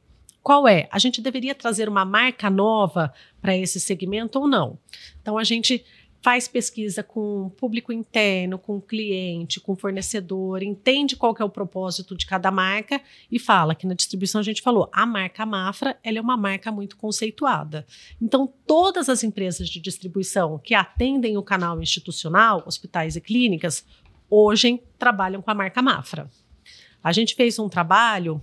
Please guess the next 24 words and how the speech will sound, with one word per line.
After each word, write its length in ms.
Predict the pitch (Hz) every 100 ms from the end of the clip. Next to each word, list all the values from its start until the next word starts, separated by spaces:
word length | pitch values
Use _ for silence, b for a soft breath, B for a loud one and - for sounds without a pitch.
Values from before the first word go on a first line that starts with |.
| -
anterior, 560 | 170 170 170 208 233 160 175
nas 340 | 196 214 -
de 220 | 175 185
laboratórios 720 | 180 170 175 160 214 208 180 -
que 80 |
eu 60 | 170
contei, 420 | - 160 226 240
a 40 | 190
gente 260 | 208 -
também 180 | 254 269
comprou 480 | 262 269 269 269 262 B B B
seis 480 | - - 277 339 -
companhias 680 | - 277 254 226 226 254 254
e 40 |
a 60 | 247
gente 240 | 247 247
já 160 | 240 240
tinha 260 | - 247
uma 140 | 254 247
companhia 540 | 254 240 247 220 233
que 100 | 233
atuava 340 | 233 240 233
nesse 240 | 233 240 -
canal. 560 | 269 277 220 143 151